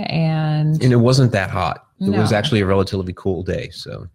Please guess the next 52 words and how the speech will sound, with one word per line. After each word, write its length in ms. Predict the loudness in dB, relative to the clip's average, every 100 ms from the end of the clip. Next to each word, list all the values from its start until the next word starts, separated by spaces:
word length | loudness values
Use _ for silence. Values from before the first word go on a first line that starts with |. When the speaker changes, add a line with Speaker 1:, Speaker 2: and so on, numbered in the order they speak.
| -12
Speaker 1:
Yeah, 220 | -10 -8
it 40 |
was, 180 | -8 -10
like, 160 | -10 -12
fall 640 | -18 -8 -4 -2 -4 -8 -14 -6
Speaker 2:
Yeah. 180 | -4
Speaker 1:
today. 340 | -4 -8 -12 -12
It 60 | -10
was 180 | -10
really 240 | -8 -8 -8
nice. 180 | -8 -2
Speaker 2:
Considering 300 | 0 0 0
it's 100 | -2
the 80 | -4
first 180 | -4
day 100 | -2 -2
of 80 |
fall, 280 | 0 -2 -2
it 80 | -6
actually 400 | -8 -10 -10 -10
Speaker 1:
Right. 160 | -6 -4
Speaker 2:
became 160 | -4 -4
a 40 |
fall 200 | -6 -6
day, 220 | -6 -6 -8
which 160 | -14
Speaker 1:
A 40 | -12
Speaker 2:
is 60 |
Speaker 1:
high 200 | -8 -8
Speaker 2:
nice. 60 | -8
Speaker 1:
of 40 |
seventy-three, 880 | -10 -10 -10 -10 -12 -14 -12 -12 -12
I 60 | -14
mean, 500 | -14 -12 -14 -14 -18 -20 -20 -20 _ _
Speaker 2:
Yeah. 220 | -12 -12 -12 _
Speaker 1:
yeah. 200 | -14 -14 -16 _ _ _ _
So 760 | -20 -16 -12 -10 -10 -10 -10 -14 _ _ _ _ _ _ _ _ _ _ _
there's 240 | -10 -8
really 200 | -6 -6 -6
no 140 | -6
explanation 640 | -8 -8 -8 -6 -6 -10
for 100 | -10
why 240 | -6 -6 -6
it 40 |
was 120 | -8 -6
like 260 | -6 -6
that. 240 | -10 -10 -8
And 100 | -6
I 100 | -4
hadn't 340 | -4 -4 -4
seen 200 | -6 -8
it, 160 | -8 -10